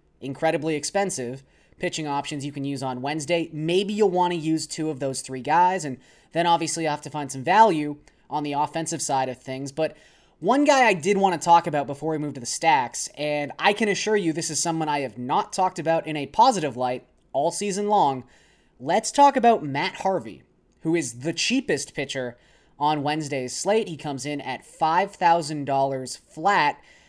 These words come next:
And I guess that's the most important aspect here, is that if you're gonna be that cheap, your window of opportunity is a lot wider.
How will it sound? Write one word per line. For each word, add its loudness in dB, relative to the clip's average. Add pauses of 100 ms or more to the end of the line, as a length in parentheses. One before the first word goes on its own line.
(320)
And -2
I 4
guess 4
that's 6
the 0
most 0
important -4
aspect -2
here, -4 (400)
is -6
that 0 (140)
if -8
you're -6
gonna 0
be -4
that 2
cheap, -6 (760)
your -2
window 4
of 4
opportunity 0
is -4
a -2
lot 0
wider. -6